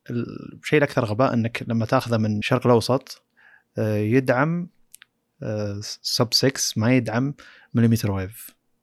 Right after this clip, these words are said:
فلازم تاخذه من أمريكا عشان يدعم مليمتر ويف. آه، شوف حركة سامسونج اللي هو حاطة معالج، معالج هنا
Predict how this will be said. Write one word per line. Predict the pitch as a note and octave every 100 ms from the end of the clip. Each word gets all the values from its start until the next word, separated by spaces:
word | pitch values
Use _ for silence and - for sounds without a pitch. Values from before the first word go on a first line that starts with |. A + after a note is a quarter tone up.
| _ - _ -
فلازم | G#2+ G#2
تاخذه | G2+ G#2+ A2
من |
أمريكا | G#2 B2 C3 C#3+ D3+
عشان | A2 G#2 A2
يدعم | A2 G#2 A2+ A#2 - - _ A#2
مليمتر | A#2 A2 G#2
ويف. | G2 F#2+ - _ -
آه، | A#2+ - A2
شوف | - -
حركة | - - - -
سامسونج | B2+ A#2 A2+ G#2
اللي | G#2 A2+
هو |
حاطة | - - A2
معالج، | G#2+ A#2 G#2+ A2
معالج | G#2+ A2+ G#2+
هنا | A#2 D#3+